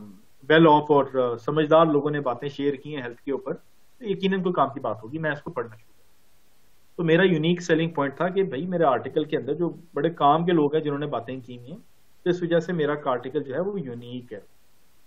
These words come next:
ठीक है, उन्होंने अपने tips मेरे साथ share किए हैं। आप लोगों के अंदर, अ, जब भी आप लोग for example, अ,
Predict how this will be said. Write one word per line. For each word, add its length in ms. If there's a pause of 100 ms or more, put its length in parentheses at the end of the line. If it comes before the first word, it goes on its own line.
(140)
ठीक 100 (100)
है, 60
उन्होंने 480
अपने 280
tips 340
मेरे 100
साथ 180
share 320
किए 200
हैं। 120 (1300)
आप 280
लोगों 200
के 120
अंदर, 340 (180)
अ, 240
जब 180
भी 80
आप 200
लोग 120
for 100
example, 380 (1080)
अ, 380